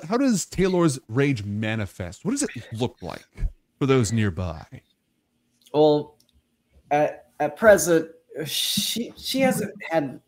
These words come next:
Speaker 2: or they haven't really had a lot of experience with their, uh, anger management. So right now, it's
Speaker 1: Mm-hmm.
Speaker 2: just like a big vein bulging on their forehead,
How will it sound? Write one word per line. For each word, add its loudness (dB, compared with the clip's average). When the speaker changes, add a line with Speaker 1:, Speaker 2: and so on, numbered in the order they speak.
Speaker 2:
or -2
they 2
haven't -2
really -2
had -2
a -2
lot 0
of -10
experience -6
with -10
their, -4
uh, -6
anger -2
management. -2
So -2
right 0
now, 4
it's 0
Speaker 1:
Mm-hmm. -4
Speaker 2:
just -2
like 0
a -2
big -2
vein -2
bulging -2
on 0
their -6
forehead, -2